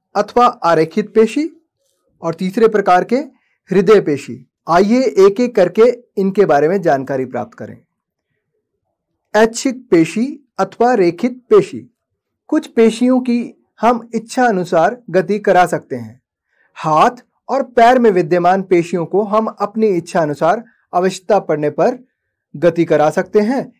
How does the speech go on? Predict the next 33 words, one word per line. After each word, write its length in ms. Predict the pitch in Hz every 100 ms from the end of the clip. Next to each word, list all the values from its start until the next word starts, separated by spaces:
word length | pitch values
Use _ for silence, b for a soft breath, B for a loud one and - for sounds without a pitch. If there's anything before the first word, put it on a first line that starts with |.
| _
या 120 | 240 214
उनकी 340 | 208 220 240
गति 260 | 185 185 196
को 220 | 262 240
रोक 240 | 202 208
सकते 280 | - - 135
हैं। 280 | 117 113 - _ _ _ _ _ 285
इस 260 | 302 -
तरह 220 | 247 254
की 180 | 254 254
पेशियों 460 | 247 185 180 214 180
को 300 | 196 247 b b b _ _
ऐच्छिक 460 | 202 226 - 254 -
पेशी 300 | 185 175 226
कहा 260 | 208 165 147
जाता 300 | 120 110 110
है। 260 | 110 - _ _ _ _ _ _ _ _
इन 180 | 294 320
पेशियों 440 | 302 247 247 277 240
को 200 | 269 262
कंकाल 500 | - 175 170 196 226
पेशी 340 | 220 202 220
भी 120 | 196
कहते 320 | 190 156 151 165
हैं 300 | 202 196 b b _
क्योंकि 280 | 233 240 247
ये 320 | 254 202 233
अधिकतर 480 | 185 190 196 233 220
हड्डियों 460 | 160 156 185 208
से 120 | 190
जुड़ी 200 | 151 151
होती 320 | 147 131 120 113
हैं। 220 | 113